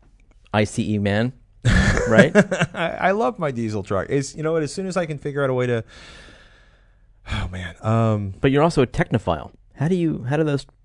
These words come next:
Speaker 1: two clash?
Speaker 2: Sometimes you just want delete expletive to run, which is why a lot of people I know still run Windows seven, 'cause they don't have to deal with Windows ten creating complications in their life. Uh, no, I, it's, I, I, I, I apologize, I can't think of the man's name, but he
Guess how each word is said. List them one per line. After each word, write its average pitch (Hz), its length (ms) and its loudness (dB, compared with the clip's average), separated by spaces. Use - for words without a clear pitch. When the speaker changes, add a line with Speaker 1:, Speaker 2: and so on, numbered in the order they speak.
Speaker 1:
two 139 180 -2
clash? 135 520 -2
Speaker 2:
Sometimes 143 540 0
you 107 60 -6
just 110 280 0
want 110 240 -4
delete 98 240 -2
expletive 101 480 -4
to 95 80 -8
run, 92 360 -6
which 98 180 -10
is 90 300 -14
why 95 240 -6
a 85 60 -6
lot 85 140 -6
of 87 60 -8
people 95 220 -8
I - 20 -4
know 98 140 -4
still 95 200 -8
run 110 160 -6
Windows 117 280 -6
seven, 117 400 -6
'cause - 100 -20
they 87 80 -8
don't 82 80 -8
have 85 80 -10
to - 80 -10
deal 87 160 -4
with 90 120 -8
Windows 98 260 -6
ten 156 220 -8
creating 82 260 -8
complications 82 600 -14
in 82 80 -14
their 76 100 -12
life. 76 300 -14
Uh, 110 280 0
no, 123 220 4
I, 110 160 0
it's, 127 400 -2
I, 127 500 -4
I, 120 280 0
I, 113 260 -2
I 120 60 0
apologize, 95 480 -2
I 95 40 -6
can't 117 180 -2
think 113 120 -6
of 107 40 -6
the 101 60 -2
man's 92 300 -6
name, 98 260 -6
but 98 200 -10
he 104 240 -10